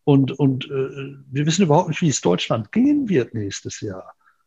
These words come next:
Also wird unsere Wirtschaft, werden, werden unsere Wirtschaftsweisen recht haben, dass wir in eine langsame Erholungsphase reinkommen? Äh, oder werden wir zum dritten Lockdown gezwungen sein? Wir wissen gar nichts. Deswegen halte ich das wichtig. Für, also deswegen halte ich es für völlig offen,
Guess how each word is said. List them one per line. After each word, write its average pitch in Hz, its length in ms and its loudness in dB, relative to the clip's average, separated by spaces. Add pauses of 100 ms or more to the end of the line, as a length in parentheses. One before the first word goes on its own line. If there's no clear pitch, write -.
Also 123 220 2
wird 196 160 2
unsere 147 280 0
Wirtschaft, 143 640 0
werden, 143 300 2
werden 147 180 2
unsere 143 300 2
Wirtschaftsweisen 135 640 2
recht 143 380 -4
haben, 160 180 -2
dass 143 180 -2
wir 139 80 0
in 131 100 0
eine 123 80 2
langsame 131 680 -2
Erholungsphase 156 760 -2
reinkommen? 143 500 -4 (600)
Äh, 127 120 2
oder 127 520 2
werden 123 200 2
wir 127 120 4
zum 117 320 -2
dritten 127 300 -2
Lockdown 131 480 2
gezwungen 151 480 -2
sein? 139 180 0
Wir 120 140 2
wissen 143 260 -4
gar 113 240 0
nichts. - 240 -12
Deswegen 151 320 0
halte 135 180 2
ich 117 60 0
das 113 160 -2
wichtig. - 380 0 (400)
Für, 110 160 -4 (100)
also 117 240 0
deswegen 117 380 0
halte 139 120 4
ich 117 60 -2
es - 40 -6
für 143 140 0
völlig 262 360 2
offen, 220 240 0